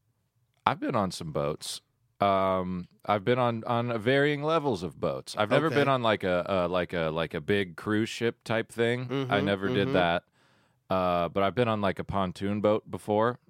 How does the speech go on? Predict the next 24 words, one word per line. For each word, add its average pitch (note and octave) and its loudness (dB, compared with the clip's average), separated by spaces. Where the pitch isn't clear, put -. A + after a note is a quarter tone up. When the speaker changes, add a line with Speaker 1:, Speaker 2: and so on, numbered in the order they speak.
Speaker 1:
like, E2+ -2
uh, G#2+ -2
Speaker 2:
Okay. A#2 -4
Speaker 1:
Lake G2+ 4
Allatoona. G2 0
Speaker 2:
A F#2+ -8
pontoon C3 -6
boat. F#2+ -12
Speaker 1:
Mm-hmm. F#2 0
Actually, A#2+ 4
you G#2 0
know A2 4
what's G2+ 2
funny? A2 2
The G2+ 4
Lepin A2 2
guy F2+ 4
just E2+ -2
bought G#2 4
a G2 0
boat. E2 -2
<laughs> - -6
Speaker 2:
Wow. B2 0
Speaker 1:
Yeah. A2+ 0